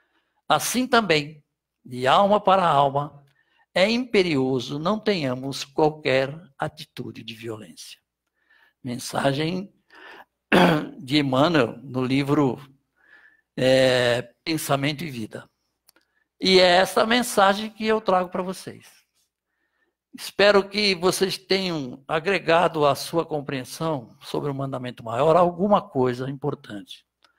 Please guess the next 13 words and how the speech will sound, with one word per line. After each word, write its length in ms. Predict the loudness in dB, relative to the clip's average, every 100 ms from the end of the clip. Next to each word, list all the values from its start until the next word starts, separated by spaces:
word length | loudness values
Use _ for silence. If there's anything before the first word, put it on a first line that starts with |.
| _ _ _ _ _ -6
Espero 480 | -6 2 4 6 4
que 80 |
eu 140 | 2 4
possa 320 | 2 2 0
ter 200 | -2 -4
trazido 640 | 2 0 0 -6 -10 -14 -18 _ _ _ _ _
verdadeiramente 1300 | -12 -6 -2 0 2 2 2 0 -2 -6 -10 -14 _ _ _ _ _ _ -8
um, 560 | -4 -2 0 -2 -4
uma 260 | -6 0 2
luz 800 | 4 4 4 2 -2 -6 -12 _ -2
adicional 1000 | -2 0 0 2 4 4 4 0 -6 _ _ _ _ _
ao 220 | 4 4
conceito 720 | 6 2 4 2 2 -4 -4